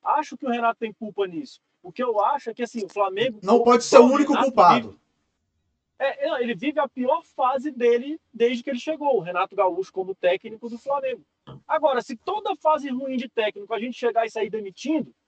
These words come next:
Speaker 1: porque acha que ele não vai dar conta de ser campeão da Libertadores, porque acha que ele não dá conta de seguir no Brasileiro, a gente vai ficar falando de técnico ruim atrás de técnico ruim, porque não se pode ter um momento ruim no Flamengo de-,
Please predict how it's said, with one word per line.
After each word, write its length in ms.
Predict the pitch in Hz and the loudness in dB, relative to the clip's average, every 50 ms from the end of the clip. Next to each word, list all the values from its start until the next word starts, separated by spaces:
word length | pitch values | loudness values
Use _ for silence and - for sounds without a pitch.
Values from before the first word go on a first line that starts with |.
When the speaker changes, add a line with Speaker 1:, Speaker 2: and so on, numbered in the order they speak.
| _ _ _ | _ _ _
Speaker 1:
porque 200 | - 175 - 208 | -18 -4 -2 0
acha 260 | 202 - 220 - 220 - | 2 2 0 -2 -4 0
que 60 | 208 | 0
ele 100 | 196 196 | 2 2
não 140 | 190 185 180 | 0 -2 -4
vai 100 | 190 185 | -2 -2
dar 120 | 185 175 | -2 -2
conta 300 | - - 190 190 - 185 | -2 -4 -8 -8 -8 -12
de 140 | 160 160 156 | -14 -16 -14
ser 140 | - 185 180 | -14 -12 -8
campeão 320 | - 180 160 - 180 170 | -8 -8 -8 -8 -8 -6
da 80 | 165 175 | -6 -6
Libertadores, 540 | 165 160 180 175 - - - 196 - - - | -4 -4 -6 -4 -2 -4 -4 -4 -4 -6 -6
porque 160 | _ - 370 | _ -2 0
acha 380 | 339 180 233 240 233 - 403 - | 2 2 2 0 -2 -6 -10 -10
que 100 | - - | -8 -8
ele 100 | 190 180 | -8 -8
não 140 | 196 190 | -8 -6
dá 120 | 190 180 170 | -4 -4 -4
conta 280 | - - 180 180 - 180 | -4 -8 -14 -14 -16 -18
de 80 | _ | _
seguir 280 | - - 175 - - 330 | -10 -8 -8 -8 -10 -12
no 80 | - - | -10 -6
Brasileiro, 520 | 320 339 370 359 453 453 440 453 480 - _ _ _ _ _ _ | -4 -4 -4 -4 -4 -2 0 0 -2 -2 _ _ _ _ _ _
a 120 | - 240 247 | -4 -4 -4
gente 240 | 226 269 285 247 247 | -4 -6 -8 -4 -2
vai 140 | 269 269 | -2 -2
ficar 240 | 262 _ 240 269 262 | -2 _ -6 -6 -6
falando 320 | 240 277 262 254 247 247 226 | -4 -2 -4 -2 -4 -6 -8
de 80 | 240 | -10
técnico 720 | - _ - 233 233 240 - 254 240 233 - 240 233 220 175 180 | -8 _ -2 0 0 -2 -4 -10 -14 -14 -12 -14 -14 -14 -10 -6
ruim 420 | 220 233 226 214 220 247 269 294 | -4 -4 -2 -2 -4 -4 -4 -6
atrás 420 | 277 262 - - 233 233 247 254 254 | -6 -8 -4 0 0 0 0 0 -4
de 60 | 269 | -4
técnico 480 | - - 226 233 226 233 226 - 240 233 | -2 0 0 0 0 -4 -8 -6 -4 -4
ruim, 280 | 262 277 262 277 311 - _ _ _ _ - | -4 -4 -4 -6 -10 -12 _ _ _ _ -10
porque 220 | 320 - - 381 | -6 -2 0 0
não 140 | 381 370 359 | 0 0 -2
se 140 | 294 - 403 | -4 -4 -2
pode 320 | - - 339 359 330 285 | 2 2 2 2 2 -2
ter 100 | - 349 | -6 -4
um 100 | 330 320 | -4 -2
momento 360 | 302 285 269 254 254 254 - 226 | 0 0 0 0 0 -2 -4 -4
ruim 360 | 226 240 240 226 226 233 226 | -4 -2 -2 -2 -2 -2 -4
no 100 | 233 233 | -6 -4
Flamengo 580 | - 277 269 262 240 240 247 262 269 311 339 _ _ _ _ _ _ _ _ _ _ | -2 -2 -2 0 0 -2 -4 -4 -6 -10 -14 _ _ _ _ _ _ _ _ _ _
de-, 200 | - 190 190 | 2 4 4